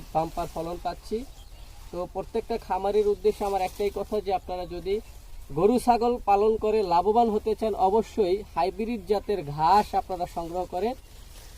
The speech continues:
আপনার জমিতে রোপণ করবেন। ইনশাল্লাহ আপনি খামার করে লাভবান হতে পারবেন, কারণ গরু ছাগলের প্রধান খাবারই হচ্ছে কাঁচা ঘাস। এরা কাঁচা ঘাস আপনার সব সময় খেতে পছন্দ করে থাকে।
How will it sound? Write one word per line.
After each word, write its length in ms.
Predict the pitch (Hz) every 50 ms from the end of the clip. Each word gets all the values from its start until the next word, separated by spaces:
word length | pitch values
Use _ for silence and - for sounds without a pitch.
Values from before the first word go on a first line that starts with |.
| - - - -
আপনার 300 | 147 147 - 170 165 147 127
জমিতে 340 | 143 175 196 208 - - 214
রোপণ 280 | 185 180 180 - 190 -
করবেন। 320 | - - 190 185 196 208 185
ইনশাল্লাহ 480 | 175 170 160 - - 180 185 196 190 170
আপনি 240 | 165 - 165 170 175 202 233 214 - -
খামার 300 | 165 160 165 185 185 -
করে 220 | - 185 185 196 190
লাভবান 440 | 160 156 156 156 175 185 196 196 190
হতে 240 | 165 165 147 - 147
পারবেন, 320 | - 139 131 127 131 131
কারণ 300 | - - 160 170 190 214 254 - - - - - - - - - - - - - 151
গরু 280 | 139 170 202 214 247 247
ছাগলের 720 | 233 - 226 220 220 196 226 233 233 247 247 247 254 247 - - - - - - - - - -
প্রধান 280 | - 415 208 202 247 240
খাবারই 520 | 226 - - 196 196 202 220 233 247 262 254
হচ্ছে 280 | 214 240 220 - - 214
কাঁচা 320 | - 180 165 156 - 165 151
ঘাস। 240 | 135 131 131 135 - - - - -
এরা 220 | 170 180 202 220 226
কাঁচা 420 | - 202 196 370 - - 220 214
ঘাস 380 | 170 170 165 170 190 214 220 214 -
আপনার 360 | 202 190 - 190 202 208 214 220 - - - - - - - - -
সব 140 | - 220 220 - -
সময় 220 | 240 247 247 247 233
খেতে 260 | - 240 214 - 208
পছন্দ 400 | 185 180 185 - 190 175 165 160
করে 240 | 151 156 156 147 156
থাকে। 380 | 143 165 165 160 175 202 214